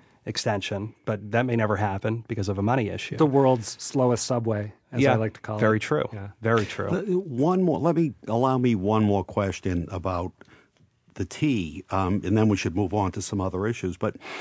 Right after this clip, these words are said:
Speaker 3: funding is clearly an issue for the M B T A, but, um, Governor Baker seems to have hit on certainly a popular and, to me,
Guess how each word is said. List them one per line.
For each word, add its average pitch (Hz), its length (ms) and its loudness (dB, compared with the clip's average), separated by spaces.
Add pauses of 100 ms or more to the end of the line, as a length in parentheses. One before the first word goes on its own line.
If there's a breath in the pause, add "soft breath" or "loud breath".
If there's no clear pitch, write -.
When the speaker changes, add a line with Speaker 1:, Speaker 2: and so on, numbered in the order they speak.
(1000 loud breath)
Speaker 3:
funding 147 460 6
is 92 160 -2
clearly 107 580 0
an 90 120 0
issue 87 280 -4
for - 160 -14
the 85 160 -4
M 82 120 -4
B 82 120 -6
T 85 220 -8
A, 73 140 -8
but, 95 260 -6 (460 loud breath)
um, 92 440 2 (640)
Governor 160 340 2
Baker 143 360 0
seems 185 400 0
to 117 120 0
have 98 120 -2
hit 104 180 0
on 92 220 0
certainly 139 420 -2
a 92 60 -2
popular 110 640 -2
and, 90 120 0
to 104 100 -6
me, 151 220 -2